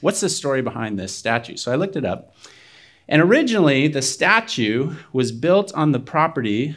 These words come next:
of a Catholic convent, a place where the, where some nuns lived. And the reason for a statue like this, a place for people to gather and pray, is because of a belief that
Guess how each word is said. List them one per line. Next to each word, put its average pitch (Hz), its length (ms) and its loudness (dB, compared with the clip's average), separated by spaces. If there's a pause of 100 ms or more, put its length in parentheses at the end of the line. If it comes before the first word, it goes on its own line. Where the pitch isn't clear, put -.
(120)
of 123 220 -2
a 123 280 2
Catholic 135 520 -2
convent, 113 560 -4
a 117 60 -10
place 117 340 -4
where 123 100 -2
the, 123 380 0 (160)
where 120 180 -2
some 131 200 -2
nuns 113 320 -2
lived. 104 360 -4 (460)
And 156 240 4
the 151 80 6
reason 214 500 2
for 262 300 0
a 185 80 4
statue 165 640 -2
like 104 240 0
this, 98 260 -8
a - 60 -14
place 120 340 -6
for 117 180 -6
people 117 300 -6
to 107 140 -12
gather 117 340 -2
and 117 100 -2
pray, 110 280 -2
is 107 100 -8
because 180 400 0
of 151 300 2 (160)
a 131 380 4
belief 151 920 0
that 127 380 2